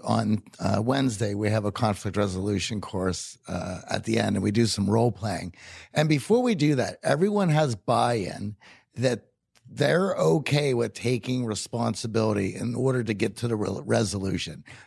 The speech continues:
They see it, they understand how important it is, and they understand that that is a step that you're going to have to take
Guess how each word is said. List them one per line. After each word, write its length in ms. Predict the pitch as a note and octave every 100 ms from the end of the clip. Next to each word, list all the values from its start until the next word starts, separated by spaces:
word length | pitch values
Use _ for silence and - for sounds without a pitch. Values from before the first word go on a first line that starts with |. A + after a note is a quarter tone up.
| _
They 300 | E3+ F3+ G3
see 400 | - - D#3 E3
it, 240 | G#3+ - _ _
they 120 | A#2+
understand 400 | B2 B2 G#2+ B2+ A#2
how 80 |
important 500 | A2+ - D#3 F#3 F3
it 40 | E3+
is, 180 | E3 - - -
and 200 | - C3
they 100 | C3
understand 540 | C#3+ D3 C3 - C3+ B2+
that 120 | A2
that 180 | A#2 A#2+
is 160 | G#2+
a 80 | G#2+
step 340 | G2 - C3 -
that 80 | A2+
you're 140 | A#2+
going 180 | A#2 A#2
to 40 | A2
have 120 | G#2
to 80 | G2
take 460 | - D3 C#3+ -